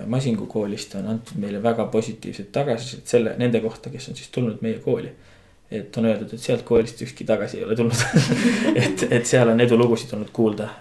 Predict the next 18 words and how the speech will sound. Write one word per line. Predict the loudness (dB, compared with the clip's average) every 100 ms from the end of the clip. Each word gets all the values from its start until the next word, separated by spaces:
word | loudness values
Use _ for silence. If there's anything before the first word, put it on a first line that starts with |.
| -10
ja, | -8 -8 -6
ja | -4
eks | -4 -2
see | -4
on |
selles | 0 2 0 -2
mõttes | -8 -8 -2
meie | 0 0
jaoks | -2 -10 -10
ka | -8 -8
üks | -10
koht, | -4 -4 -4
kus | -12 -12
me |
peame | -10 -10 -10 -14 _
tuleviku | 6 8 8 4 0
suundades | 2 2 0 0
vaatama | 6 6 4 -6 -8